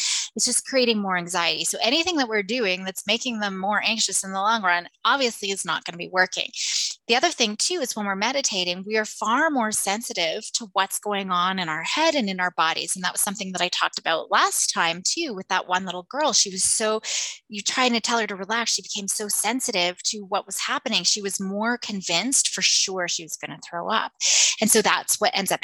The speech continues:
happening. We are just so much more sensitive, and anxious kiddos are already sensitive to everything that's going on around them and in their body. So now we really have something dangerous going on. Right? Now we really have something new to worry about. But,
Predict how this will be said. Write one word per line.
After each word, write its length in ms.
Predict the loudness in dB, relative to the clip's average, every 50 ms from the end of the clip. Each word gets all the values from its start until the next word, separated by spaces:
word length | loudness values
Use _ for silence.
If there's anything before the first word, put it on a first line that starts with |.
| 2 2
happening. 340 | 0 0 0 0 0 0 0
We 100 | 0 0
are 80 | 0
just 300 | 2 2 4 4 4 4
so 500 | 4 4 6 6 8 8 8 8 6 4 2
much 600 | 0 -4 -4 -2 0 2 2 2 2 0 0 0
more 200 | 0 -2 -2 0
sensitive, 600 | 0 0 0 0 -2 -2 -2 0 0 0 0 -2
and 120 | -6 -6 -6
anxious 340 | -4 -2 -2 -2 -2 -2 -4
kiddos 340 | -6 -6 -4 -4 -4 -4 -2
are 120 | 0 0
already 380 | 0 0 0 0 0 0 0 0
sensitive 480 | 0 -2 -2 -4 -6 -4 -2 -2 0 0
to 80 | 0 -2
everything 320 | -2 -4 -6 -10 -10 -10
that's 180 | -8 -8 -8 -4
going 320 | -2 2 2 2 4 6
on 300 | 6 8 8 8 6 6
around 320 | 4 4 4 4 4 2
them 140 | 2 4 4
and 120 | 4 2 0
in 80 | -2
their 120 | -4 -4 0
body. 440 | 0 0 2 2 0 0 -2 -4 -2
So 500 | 0 2 4 4 4 4 2 0 2 4
now 440 | 4 6 6 6 6 6 6 6 4
we 240 | 2 0 -4 -6 -2 0
really 360 | 2 4 4 4 4 4 2
have 160 | 2 0 0
something 360 | 0 -2 -2 -4 -6 -8 -6
dangerous 400 | -4 -4 -4 -6 -6 -4 -6 -4
going 320 | -4 -2 -2 -2 0 0 2
on. 320 | 2 2 2 0 -2 -4 -8 -10 -16 _ _ _ -2
Right? 380 | 2 4 6 6 6 6 2 0 -6 -8 -6 -2 0
Now 200 | 2 4 6 6
we 120 | 6 4 2 0
really 260 | 0 2 2 4 4 4
have 120 | 2 4
something 480 | 2 2 0 0 -2 -2 -4 -4 -2 0
new 240 | 0 0 0 0 0
to 80 | -2
worry 320 | -4 -6 -6 -6 -6 -6 -8
about. 340 | -4 -2 -2 -2 -2 -4 -6 _ -8
But, 120 | -8